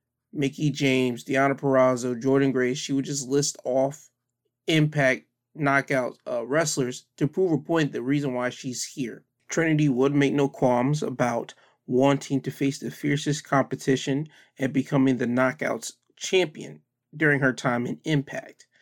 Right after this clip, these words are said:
Now, this would have the Knockouts champion, Deonna Purrazzo, coming down to the ring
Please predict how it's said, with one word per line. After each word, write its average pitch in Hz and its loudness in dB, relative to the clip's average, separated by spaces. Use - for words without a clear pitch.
Now, 131 2
this 147 0
would 151 2
have 123 4
the 127 -4
Knockouts 120 -4
champion, 147 -2
Deonna 131 0
Purrazzo, 120 0
coming 127 -2
down 117 -2
to - -16
the 113 -8
ring 131 -2